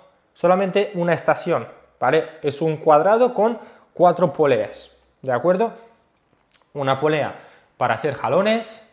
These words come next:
otra polea para hacer, pues, tríceps, por ejemplo, otra polea para hacer remos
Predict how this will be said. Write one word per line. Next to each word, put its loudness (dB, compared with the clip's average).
otra -4
polea -2
para -2
hacer, -6
pues, -12
tríceps, -2
por -6
ejemplo, -4
otra -2
polea 0
para -4
hacer -6
remos -2